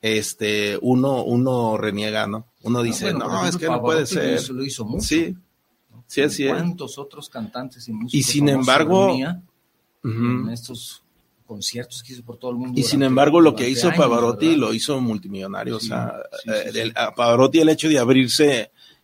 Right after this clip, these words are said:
Speaker 1: hizo una, una et-, etapa que decía Pavarotti and Friends.
Speaker 2: Sí, exactamente.
Speaker 1: Y, este, ahí agregaba a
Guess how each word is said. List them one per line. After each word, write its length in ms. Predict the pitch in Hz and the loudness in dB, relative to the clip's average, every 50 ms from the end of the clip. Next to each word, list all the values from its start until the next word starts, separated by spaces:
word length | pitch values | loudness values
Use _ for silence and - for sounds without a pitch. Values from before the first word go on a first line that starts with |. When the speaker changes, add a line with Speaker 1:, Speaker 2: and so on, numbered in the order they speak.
| _ - | _ -4
Speaker 1:
hizo 320 | 131 123 - - 147 143 | -2 0 4 6 8 8
una, 1000 | 143 135 135 139 143 143 135 131 127 123 120 117 113 110 107 104 101 98 - - _ _ _ _ _ _ _ _ _ _ _ - | 8 8 6 4 4 4 4 2 2 2 2 2 2 4 2 2 0 -2 -6 -12 _ _ _ _ _ _ _ _ _ _ _ -6
una 800 | - 107 117 117 123 123 127 120 120 117 110 110 107 107 107 | -2 0 2 2 4 4 4 4 4 4 2 2 2 2 0
et-, 160 | 104 98 - _ | -2 -4 -4 _
etapa 520 | - 113 95 - - 110 110 - 117 123 117 | -6 -6 -4 0 0 0 0 2 -2 -2 -2
que 100 | 123 113 | -2 -4
decía 360 | 107 - - 113 117 123 117 | -4 -2 0 0 0 2 2
Pavarotti 600 | 120 113 104 107 107 113 110 - 127 131 131 123 | 0 0 2 2 0 0 -2 -2 -2 -2 -2 0
and 160 | 110 104 92 | -2 -2 -4
Friends. 560 | - - 107 110 117 135 147 143 - - - - | -6 -6 -4 -4 -4 -6 -6 -10 -10 -12 -8 -2
Speaker 2:
Sí, 100 | - - - | 0 0 0
exactamente. 500 | - - - 131 120 - - 113 101 - | 0 -4 -6 -8 -10 -12 -14 -8 -2 0
Speaker 1:
Y, 200 | 117 117 113 110 110 | 2 2 2 2 2
este, 1000 | 107 104 - - - - 104 104 104 104 104 104 101 101 101 101 101 98 98 - - | 0 -2 -4 -6 -4 -4 -2 -2 -2 -2 -2 -2 -2 -2 -2 -2 -2 -4 -4 -2 -2
ahí 240 | 107 107 107 113 117 | -2 0 2 2 2
agregaba 760 | 113 110 120 120 107 113 110 110 113 117 113 110 104 101 98 | 2 2 0 0 2 2 2 4 4 4 2 2 2 2 0
a 160 | 98 - | -2 -8